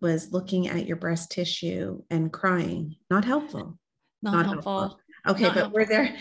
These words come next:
Speaker 1: were there other small or big things that you can think about that you want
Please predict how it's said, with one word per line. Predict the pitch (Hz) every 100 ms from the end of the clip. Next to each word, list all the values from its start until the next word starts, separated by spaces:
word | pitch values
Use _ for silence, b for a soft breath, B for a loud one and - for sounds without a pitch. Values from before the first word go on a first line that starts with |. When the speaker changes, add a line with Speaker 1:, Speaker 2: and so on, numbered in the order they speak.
| B 220
Speaker 1:
were | 220
there | 214
other | 214 226 226
small | - 220 196 196 202
or | - 185 -
big | 185 180 -
things | 202 165 - 180 -
that | 180 165
you | 190 185
can | 175 170
think | 180 175
about | 175 180 175 185 - b b b b _
that | - 180 170 - - -
you | 190 180
want | 180 175